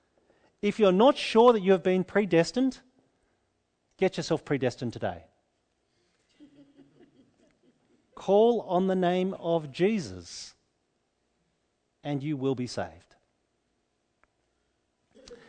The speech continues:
And so finally then, Christian assurance. I want to conclude this talk and this whole series with Jesus' words from Romans, uh, from John chapter ten,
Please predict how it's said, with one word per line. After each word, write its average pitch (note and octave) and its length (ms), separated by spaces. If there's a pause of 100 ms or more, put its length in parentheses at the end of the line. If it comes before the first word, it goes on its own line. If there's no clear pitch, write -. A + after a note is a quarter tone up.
(140)
And D#3 80
so F#3 100
finally F3+ 460
then, A2+ 300 (580)
Christian G#3 340
assurance. A2 640 (1200)
I D3+ 60
want F3+ 140
to - 60
conclude F#3 320
this A3+ 120
talk E3+ 300
and E3 120
this E3+ 140
whole A3 160
series F3 380
with D3 120
Jesus' F3+ 320
words D3 360
from C#3 180
Romans, D#3+ 360
uh, E3 160
from C#3 200
John D#3 220
chapter D#3 220
ten, F#2+ 340